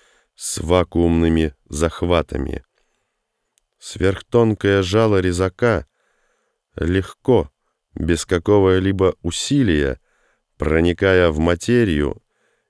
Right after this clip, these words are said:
делало почти незаметные для глаза разрезы. Когда дверные запоры и петли оказались срезанными,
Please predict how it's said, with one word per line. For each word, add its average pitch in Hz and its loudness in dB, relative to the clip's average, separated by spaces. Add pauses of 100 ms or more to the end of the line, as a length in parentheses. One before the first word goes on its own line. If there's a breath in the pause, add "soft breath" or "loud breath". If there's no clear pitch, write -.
(180)
делало 113 2
почти 110 -4
незаметные 98 0
для 90 0
глаза 92 0
разрезы. 90 -4 (2250)
Когда 78 0
дверные 85 2
запоры 85 0
и 85 -6
петли 71 -4 (380)
оказались 80 0
срезанными, 80 0